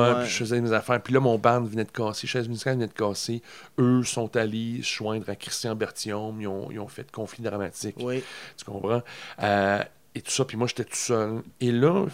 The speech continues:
Speaker 2: un, du jour au lendemain, moi, je, je faisais des spectacles, puis après ça, je, j'avais, je lâchais. J'avais plus de musique. J'avais plus de band, j'avais plus de groupe.
Speaker 1: Ouais.
Speaker 2: Et Dan Bédard qui, euh, qui me contacte, puis il fait, « Hey, c'est, c'est bon ce que tu fais, man. C'est quand trop tard, si je fais plus de musique. » Puis
Speaker 1: Ouais.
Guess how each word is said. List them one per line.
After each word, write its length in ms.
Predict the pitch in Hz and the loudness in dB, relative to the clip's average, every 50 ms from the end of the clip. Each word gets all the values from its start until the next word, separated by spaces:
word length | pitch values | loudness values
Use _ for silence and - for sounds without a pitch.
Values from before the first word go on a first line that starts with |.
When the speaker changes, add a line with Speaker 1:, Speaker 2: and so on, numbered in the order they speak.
| - - - - - _ _ _ - | -6 -14 -20 -20 -20 _ _ _ -2
Speaker 2:
un, 180 | 120 123 123 | 0 0 0
du 180 | 123 117 117 113 | -2 -4 -4 -2
jour 140 | 123 147 160 | 0 4 4
au 40 | |
lendemain, 340 | 139 120 117 113 113 117 131 135 | 4 4 4 2 2 2 0 0
moi, 100 | 123 113 | 0 -2
je, 140 | - - 110 | -2 -4 -4
je 120 | - - - | -4 -4 -4
faisais 120 | 104 117 | -6 -6
des 120 | 113 110 104 | -4 -6 -4
spectacles, 340 | - - 107 - 123 131 131 | -4 -4 -4 -2 -2 -2 -2
puis 80 | - | -2
après 180 | 104 104 98 - | -4 -4 -4 -6
ça, 60 | 123 | -6
je, 160 | 110 104 110 | -6 -8 -8
j'avais, 400 | 110 98 104 98 104 104 - - | -8 -8 -6 -2 -2 -2 -2 -4
je 100 | 101 98 | -6 -6
lâchais. 300 | 107 98 90 - - - - - - | -6 -6 -6 -8 -12 -14 -16 -18 -16
J'avais 140 | - - - - 107 - | -14 -12 -12 -12 -14 -14
plus 120 | - - | -12 -10
de 60 | 113 | -10
musique. 280 | 104 101 98 98 98 - - - - - - - - - - - | -8 -6 -6 -8 -8 -10 -14 -20 -20 -20 -20 -20 -18 -20 -18 -10
J'avais 220 | - 107 95 92 | -8 -8 -8 -8
plus 120 | - - 113 | -8 -12 -10
de 60 | 104 | -8
band, 220 | 101 98 101 104 95 92 | -6 -6 -6 -6 -10 -12
j'avais 200 | 85 98 95 92 | -10 -8 -8 -8
plus 120 | - 113 113 | -8 -8 -6
de 60 | 107 | -6
groupe. 200 | 98 98 107 139 - | -6 -6 -8 -10 -10
Speaker 1:
Ouais. 220 | 127 117 117 120 113 - - - - - - - | -10 -10 -10 -12 -12 -16 -20 -20 -20 -20 -12 -8
Speaker 2:
Et 80 | - 107 | -4 0
Dan 200 | 107 120 113 113 | 2 4 4 4
Bédard 360 | 113 110 104 107 110 110 110 - | 4 2 2 2 0 0 -2 -6
qui, 260 | - - - - - - _ _ _ - 139 | -12 -16 -18 -18 -20 -20 _ _ _ -14 -12
euh, 280 | - 120 113 - - - - - _ _ _ _ _ - | -10 -10 -10 -10 -12 -14 -16 -20 _ _ _ _ _ -16
qui 100 | - 110 | -14 -12
me 40 | 104 | -8
contacte, 440 | - 107 107 101 - - 127 123 - - | -6 -6 -6 -4 -4 -4 -6 -6 -8 -14
puis 100 | - - | -20 -16
il 20 | |
fait, « 120 | - - - - | -14 -10 -8 -6
Hey, 80 | 143 143 | -6 -6
c'est, 240 | - - 110 107 101 - | -8 -8 -10 -12 -12 -10
c'est 180 | - - 110 107 | -10 -8 -4 0
bon 180 | 117 143 156 120 | 0 0 0 0
ce 80 | - - | -4 -8
que 80 | 104 | -12
tu 120 | - - - | -12 -10 -10
fais, 180 | - - 107 | -8 -8 -8
man. 200 | 98 98 98 98 98 104 - - - - - - - - _ _ - | -6 -6 -6 -8 -8 -12 -16 -20 -20 -20 -20 -20 -20 -20 _ _ -12
C'est 300 | 113 107 98 90 - - | -10 -8 -8 -6 -8 -8
quand 160 | - - - | -8 -10 -10
trop 180 | - - 117 110 | -6 -4 -4 -2
tard, 220 | 110 107 - - - | -2 -2 -4 -6 -12
si 180 | - - - - | -16 -16 -12 -10
je 60 | - | -10
fais 60 | - - | -10 -10
plus 120 | - 117 | -8 -8
de 60 | 113 | -6
musique. » 300 | 104 101 92 98 98 95 - | -6 -4 -4 -4 -6 -6 -8
Puis 100 | 127 127 | -10 -10
Speaker 1:
Ouais. 60 | 127 | -10